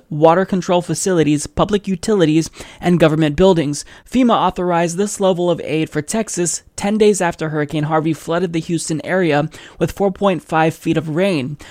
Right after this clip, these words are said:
The government of Puerto Rico already asked for this kind of aid. Under fema rules, the governor of the affected state is supposed to put in a formal request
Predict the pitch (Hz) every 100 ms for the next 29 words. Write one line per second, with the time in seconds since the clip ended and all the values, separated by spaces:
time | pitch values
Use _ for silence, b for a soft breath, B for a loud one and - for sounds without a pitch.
0 | B - 165 220 233 226 190 196 175 185
1 | 180 175 185 202 - 180 190 - - 156
2 | 160 - 160 156 - 196 160 147 B B
3 | B 185 180 - 226 233 156 160 156 156
4 | 160 190 202 208 180 - 160 175 170 -
5 | 190 - 185 165 - 147 151 - 151 -
6 | - 196 208 170 - 202 - 175 - 147
7 | - 202 220 220 196 - 202 175 156